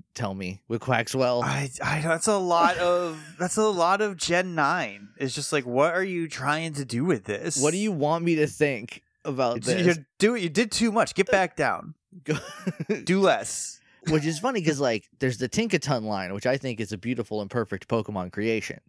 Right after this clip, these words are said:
Speaker 2: Tinkaton is great. The whole Tinkaton line is good.
Speaker 1: The
Speaker 2: I like,
Speaker 1: four
Speaker 2: I like Scovillain, but its weird baby version is we-, I don't, I don't care for.
Speaker 1: Yeah. <laughs>
Speaker 2: Same
Speaker 1: Weir-
Speaker 2: thing with, um, Grafaiai.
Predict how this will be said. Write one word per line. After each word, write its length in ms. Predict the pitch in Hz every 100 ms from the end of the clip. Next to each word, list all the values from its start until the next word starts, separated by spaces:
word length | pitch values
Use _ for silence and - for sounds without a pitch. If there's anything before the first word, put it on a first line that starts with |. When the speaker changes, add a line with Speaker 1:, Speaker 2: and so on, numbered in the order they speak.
| _
Speaker 2:
Tinkaton 400 | 202 285 302 254
is 160 | 208 147
great. 280 | 127 85 - _
The 80 | 123
whole 640 | 175 214 208 208 202 208
Tinkaton 440 | - 170 160 160 147
line 300 | 131 127 127
is 180 | 117 110
good. 440 | 113 104 101 95 - _ _
Speaker 1:
The 160 | 107 120
Speaker 2:
I 80 | 139
like, 160 | 143
Speaker 1:
four 440 | 160 156 151 143 135 -
Speaker 2:
I 120 | 143
like 160 | 151 151
Scovillain, 840 | - - 156 135 143 135 131 131 _
but 120 | 127 120
its 180 | 113
weird 640 | 131 139 139 131 127 120 120
baby 280 | 147 139 135
version 600 | 120 127 117 120 113 110
is 220 | 107 104
we-, 160 | 107 113 110
I 40 |
don't, 360 | 107 104 101 101
I 100 | 101
don't 180 | 104 101
care 220 | 101 95
for. 460 | - - 92 90 - _
Speaker 1:
Yeah. 320 | 127 127 120 - - 139 -
<laughs> 360 | - 180 185 165
Speaker 2:
Same 320 | - 170 156
Speaker 1:
Weir- 80 | 190
Speaker 2:
thing 220 | 160 147
with, 280 | 139 131 120
um, 720 | 120 113 101 98 92 90 87 - _ _ _ _ _ _
Grafaiai. 800 | 127 - 170 147 104 82 82 139